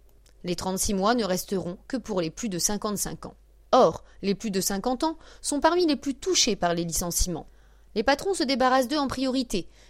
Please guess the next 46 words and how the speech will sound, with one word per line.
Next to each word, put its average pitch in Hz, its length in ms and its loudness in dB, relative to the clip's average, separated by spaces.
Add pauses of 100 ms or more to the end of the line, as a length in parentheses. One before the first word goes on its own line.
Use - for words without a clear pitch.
car 185 160 2
déjà 208 320 2
usés 202 240 0
par 185 180 0
le 180 100 -4
travail, 247 500 2
moins 214 260 0
flexibles 277 640 0 (140)
et 185 100 -2
plus 226 240 -6
payés 202 320 -2
du 220 140 -4
fait 226 140 -2
de 180 100 -2
leur 156 160 -2
ancienneté. 208 520 -2 (760)
Ils 220 120 -4
constituent 359 460 2
déjà 302 240 4
la 269 80 2
majeure 262 340 2
partie 233 300 -2
des 208 140 0
chômeurs 226 320 -2
de 196 80 -4
longue 170 200 -4
durée. 185 300 -6 (480)
Avec 196 280 2
cette 208 200 -2
mesure, 254 420 0 (260)
des 247 120 6
centaines 349 440 4
de 247 60 0
milliers 254 300 0
de 220 120 0
chômeurs 214 400 -2
de 196 80 -4
cette 180 200 0
tranche 226 320 -4
d'âge 254 300 2 (260)
vont 233 140 0
se 254 80 -2
trouver 277 360 0
encore 226 320 0
plus - 160 -4
vite 320 260 0